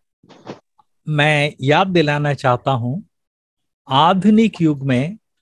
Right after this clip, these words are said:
हम जिस तरह का भोजन खाते हैं और जिस तरह की नौकरियां करते हैं, उसके कारण इस बात की कोई गारंटी नहीं है कि हमारे बच्चे संतानोत्पत्ति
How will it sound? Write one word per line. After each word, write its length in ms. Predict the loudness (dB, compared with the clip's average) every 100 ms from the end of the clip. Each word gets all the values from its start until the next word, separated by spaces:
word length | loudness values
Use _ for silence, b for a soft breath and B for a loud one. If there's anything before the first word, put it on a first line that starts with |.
| _ -6
हम 200 | -2 0
जिस 240 | 0 -2
तरह 160 | 0 0
का 160 | 0 -2
भोजन 500 | 4 4 4 2 0
खाते 440 | 0 -2 0 -6
हैं 300 | -4 -8 -10 -16 _ _ _ _ _ _ _ _
और 160 | 0 2
जिस 280 | 0 -4 0
तरह 180 | 0
की 180 | 0 0
नौकरियां 680 | 0 0 0 0 2 2 2
करते 360 | -2 -4 -4
हैं, 340 | -4 -2 -6 -8 _ _ _ _ -6
उसके 340 | -6 0 -2
कारण 640 | 0 2 4 2 0 -2 -6 _ _ _ _ _ -10
इस 180 | -10 0
बात 260 | 2 2
की 120 | -2
कोई 320 | -2 0 0 0
गारंटी 600 | 2 2 2 0 -2 -4
नहीं 300 | -2 0 0
है 320 | 0 -4 -6 _ _ _ _
कि 100 | -4
हमारे 500 | -2 0 2 4 2
बच्चे 640 | 2 -2 0 0 2 -2 -10 _ _ _ _ _ _
संतानोत्पत्ति 1400 | -4 -2 0 2 2 4 2 0 0 -2 -2 -6 -6